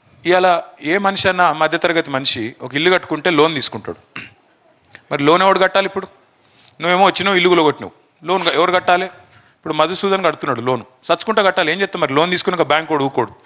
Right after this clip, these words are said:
మనం కట్టకపోతే. ఇక్కడ వీళ్ళేమో ఇల్లు కూలగొట్టిరు గవర్నమెంట్ వాళ్ళు, అన్ని కాయిదాలు ఉన్నాయి, కోర్టు ఆర్డర్ ఉంది అనగా కూడా కూలగొట్టి పారేసిండ్రు.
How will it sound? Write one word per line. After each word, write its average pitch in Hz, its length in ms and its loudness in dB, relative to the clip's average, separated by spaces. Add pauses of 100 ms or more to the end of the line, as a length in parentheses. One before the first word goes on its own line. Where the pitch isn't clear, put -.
(240)
మనం 147 160 -2
కట్టకపోతే. 139 440 -6 (500)
ఇక్కడ 185 240 0
వీళ్ళేమో 196 580 2 (320)
ఇల్లు 175 140 4
కూలగొట్టిరు 151 520 2
గవర్నమెంట్ 147 360 0
వాళ్ళు, 104 180 -4 (320)
అన్ని 170 160 0
కాయిదాలు 175 400 2
ఉన్నాయి, 175 200 -2
కోర్టు 175 300 2
ఆర్డర్ 165 220 2
ఉంది 170 240 2
అనగా 170 200 0
కూడా 180 160 0
కూలగొట్టి 156 420 0
పారేసిండ్రు. 117 440 -4